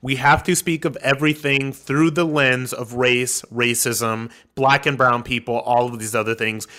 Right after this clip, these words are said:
because it is the only language that the left understands. The only language that the left understands and the only language that the left can use to push forward their agenda is the language of race and racism.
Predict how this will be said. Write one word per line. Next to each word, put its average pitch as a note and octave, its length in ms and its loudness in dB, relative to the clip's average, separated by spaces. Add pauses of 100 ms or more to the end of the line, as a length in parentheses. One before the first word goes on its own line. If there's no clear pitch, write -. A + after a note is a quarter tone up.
(140)
because C#3 440 -2
it C#3 160 2
is C3+ 160 0
the A#2+ 280 -4
only D3 460 -2
language A#2+ 640 -2
that - 180 -4
the A#2+ 80 -4
left A2+ 280 -2
understands. - 960 -10 (1080)
The C#3 300 2
only G3+ 460 2
language D#3 640 0
that C#3 120 0
the C#3 80 -4
left A#2+ 240 0
understands B2 760 -2
and B2 160 -6
the A#2+ 220 -4
only G3+ 360 -2
language D3 540 0
that C3 160 -4
the B2+ 80 -4
left B2+ 260 0
can C3 240 -8
use A#2+ 540 0 (220)
to D3+ 160 -2
push C#3 260 0
forward C3 320 -2
their B2 160 2
agenda A#2 540 -2 (280)
is D3 300 2
the C#3 160 0
language A#2+ 640 0
of A2 220 -6
race G#2+ 300 -2
and A2+ 100 -8
racism. - 720 -4